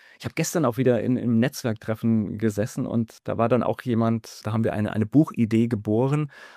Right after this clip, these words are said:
und ich merke halt ganz oft, das brennt in den Menschen und denen fehlt aber dann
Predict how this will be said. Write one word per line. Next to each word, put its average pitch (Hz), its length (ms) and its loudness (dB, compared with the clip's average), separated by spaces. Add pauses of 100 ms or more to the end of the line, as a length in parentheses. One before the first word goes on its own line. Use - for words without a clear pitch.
(160)
und 120 200 0
ich 113 100 -2
merke 117 320 -2
halt 120 160 -2
ganz 127 240 -4
oft, - 300 -4
das 113 120 -2
brennt 135 440 0
in 147 100 0
den 139 160 0
Menschen 143 440 -2
und - 340 -4
denen 107 160 2
fehlt 180 440 4
aber 147 220 2
dann 135 320 0